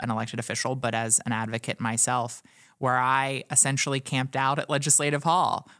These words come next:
more or less, as a senior in college trying to fight for non-discrimination protections for the L G B T Q community. And because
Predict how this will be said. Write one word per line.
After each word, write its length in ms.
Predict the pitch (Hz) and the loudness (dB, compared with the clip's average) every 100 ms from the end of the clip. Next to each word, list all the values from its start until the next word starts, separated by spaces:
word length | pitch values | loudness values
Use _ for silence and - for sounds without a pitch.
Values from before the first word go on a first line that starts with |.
| - | -4
more 300 | 139 135 131 | 0 2 0
or 60 | |
less, 500 | 123 117 117 - - - | 0 -2 4 6 6 4
as 360 | 127 120 120 - | 0 2 0 2
a 60 | |
senior 360 | - 135 131 127 | 2 4 2 2
in 100 | 127 | 0
college 500 | - 120 120 113 - | 0 0 0 -2 -2
trying 260 | - 113 | 0 -2
to 60 | 117 | -2
fight 260 | - 113 - | -4 -6 -2
for 80 | |
non-discrimination 720 | 120 110 113 - 107 110 - 107 | -2 0 0 -2 -2 -2 -4 -6
protections 540 | - 110 - 104 107 | -6 -8 -6 -2 -4
for 80 | - | -4
the 100 | 113 | -6
L 80 | 110 | -6
G 140 | - | -6
B 120 | - | -8
T 180 | - - | -8 -8
Q 200 | - 117 | -8 -10
community. 400 | - 127 127 123 | -4 0 0 0
And 80 | 120 | -2
because 640 | 123 - 185 131 120 - | -2 -2 -2 0 2 2